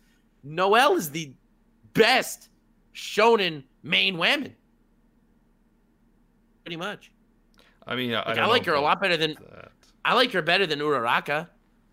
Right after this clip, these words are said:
Speaker 2: I do too, yeah, for sure.
Speaker 1: Lucy from Fairy Tail. Like, that's, that's pretty much everyone. Like her better than Sakura. Like her better than Orihime.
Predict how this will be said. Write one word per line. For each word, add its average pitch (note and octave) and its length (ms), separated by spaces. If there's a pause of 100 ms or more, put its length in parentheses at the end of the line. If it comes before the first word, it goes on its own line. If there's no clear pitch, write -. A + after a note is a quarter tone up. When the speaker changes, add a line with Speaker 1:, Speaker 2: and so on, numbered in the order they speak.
(220)
Speaker 2:
I C#3+ 140
do B2+ 120
too, F#2 280
yeah, E2+ 180 (160)
for - 80
sure. F2 340 (800)
Speaker 1:
Lucy D3+ 380
from A2+ 260
Fairy D#3+ 300
Tail. A2 300 (3750)
Like, G#2 220
that's, F3 260
that's F3 160
pretty F#3 220
much - 360
everyone. D3 340 (120)
Like C3+ 180
her C3 60
better A#2 140
than A2 80
Sakura. D3+ 580
Like C#3+ 140
her C#3+ 60
better D3 140
than C3+ 120
Orihime. C#3 600